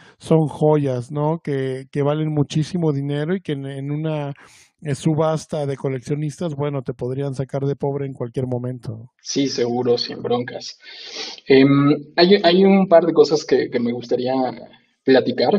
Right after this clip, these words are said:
Speaker 2: Miren, justo,
Speaker 1: Ajá.
Speaker 2: ya, ya, ya lo, ya lo mostré, pero, o sea, aquí tengo una, un, una edición del,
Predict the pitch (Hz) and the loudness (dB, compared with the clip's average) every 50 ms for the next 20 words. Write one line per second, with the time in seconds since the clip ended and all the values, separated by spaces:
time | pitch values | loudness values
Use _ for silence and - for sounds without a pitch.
0 | 208 - - 139 127 127 120 117 117 120 - - - - _ - - 113 - - | -2 -4 -6 -8 -6 -4 -2 -2 -4 -4 -8 -14 -20 -20 _ -6 -6 -2 0 2
1 | 131 117 107 107 - - - 127 139 143 143 156 160 151 160 180 196 156 151 170 | 2 4 2 0 -2 -4 0 0 2 4 6 6 6 8 8 8 8 8 8 6
2 | 185 160 127 117 117 - 123 127 180 233 - - - - - _ _ _ _ _ | 6 6 4 2 2 2 0 2 0 0 -2 -6 -12 -20 -20 _ _ _ _ _
3 | _ _ _ - 139 135 131 135 127 123 131 170 208 208 - - - - _ _ | _ _ _ 2 4 6 6 6 4 4 2 0 -4 -6 -8 -12 -16 -18 _ _
4 | - _ _ - - 120 117 117 - - 123 127 135 131 131 127 120 113 - 135 | -20 _ _ -8 -6 -4 -4 -6 -4 -2 2 4 6 8 8 8 8 6 4 0
5 | 127 123 127 123 123 123 123 117 - - - - _ _ _ _ _ _ _ _ | -2 -2 -4 -4 -2 -2 -4 -4 -6 -8 -14 -18 _ _ _ _ _ _ _ _
6 | _ _ _ _ - 123 120 120 120 117 120 120 120 120 120 120 120 - - - | _ _ _ _ -8 -4 -2 0 2 2 2 2 2 0 -2 -2 -6 -10 -14 -16
7 | - - - - _ _ _ _ _ _ _ _ _ _ _ _ - 127 123 120 | -18 -20 -20 -20 _ _ _ _ _ _ _ _ _ _ _ _ -10 -8 -6 -6
8 | 117 117 - - - 123 120 131 139 135 127 117 113 113 113 123 - | -6 -6 -6 -6 -6 -4 -4 -2 -2 0 -2 -2 -2 -4 -6 -8 -10